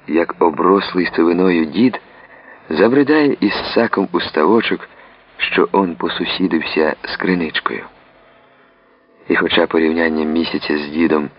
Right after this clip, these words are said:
надто довільне, одначе Данило посміхається своїй думці. І збреде ж таки. Він підходить до облямованого очеретом, кугою та вербами ставочка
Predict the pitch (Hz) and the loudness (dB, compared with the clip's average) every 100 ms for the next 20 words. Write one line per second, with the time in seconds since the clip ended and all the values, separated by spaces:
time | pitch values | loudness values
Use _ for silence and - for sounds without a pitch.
0 | - - 85 82 - 80 76 78 85 92 | -20 -6 -2 -2 -2 -4 -2 0 2 2
1 | 85 78 - - - - - - 120 165 | 0 -4 -8 -20 -20 -20 -2 0 4 2
2 | - 156 143 139 143 131 123 - 107 - | 2 2 2 4 4 4 2 2 0 2
3 | 101 92 87 78 71 - - 80 76 76 | 0 2 2 0 -2 -6 -4 -2 -2 -2
4 | 78 76 71 - - - - _ _ _ | -2 -4 -4 -8 -10 -16 -20 _ _ _
5 | _ - - 113 98 101 107 101 107 - | _ -4 4 4 4 4 4 4 0 -2
6 | - - - - _ _ _ _ _ _ | -8 -8 -10 -12 _ _ _ _ _ _
7 | _ _ - 73 87 85 85 - 90 85 | _ _ -4 2 2 2 -2 0 2 4
8 | 78 85 78 78 76 78 82 82 78 76 | 2 2 2 0 2 2 4 4 2 -2
9 | - 78 - 80 87 82 76 76 73 87 | -4 -4 -2 0 0 -2 -2 0 2 4
10 | 87 80 76 78 82 76 76 73 - 82 | 4 2 0 2 2 0 -4 -4 0 0
11 | 113 - | 0 -4